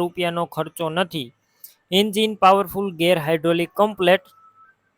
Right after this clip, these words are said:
રૂબરૂ સ્થળ પર જઈ, ટ્રેક્ટર રૂબરૂ જોઈ, ચેક કરી, ટેસ્ટ ડ્રાઈવ લઈને પણ લઈ શકો છો. ટ્રેક્ટરના ઓનરનો પહેલાં કોન્ટેક્ટ કરો. મોબાઈલ નંબર કઈ રીતના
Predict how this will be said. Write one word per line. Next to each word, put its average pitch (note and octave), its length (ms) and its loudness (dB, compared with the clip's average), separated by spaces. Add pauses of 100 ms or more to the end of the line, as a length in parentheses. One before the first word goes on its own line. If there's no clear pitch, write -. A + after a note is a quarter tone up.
(520)
રૂબરૂ B3 340 2
સ્થળ G#3 300 0
પર F#3+ 180 0
જઈ, G3+ 160 4
ટ્રેક્ટર F3+ 400 -2
રૂબરૂ F3+ 260 -2 (100)
જોઈ, F#3 260 0
ચેક F3+ 120 -4 (100)
કરી, F3+ 240 -2
ટેસ્ટ E3+ 260 -2
ડ્રાઈવ F3 280 -2
લઈને E3+ 320 -2
પણ F#3 280 -6
લઈ F#3+ 200 4
શકો D#3 300 -4
છો. G#3 100 0 (640)
ટ્રેક્ટરના A#3 520 -2
ઓનરનો A3 400 -2
પહેલાં G#3 260 -2
કોન્ટેક્ટ F#3+ 420 -6
કરો. G3+ 140 2 (120)
મોબાઈલ F#3+ 340 2
નંબર F#3 320 -2
કઈ F#3+ 180 0
રીતના E3 280 -6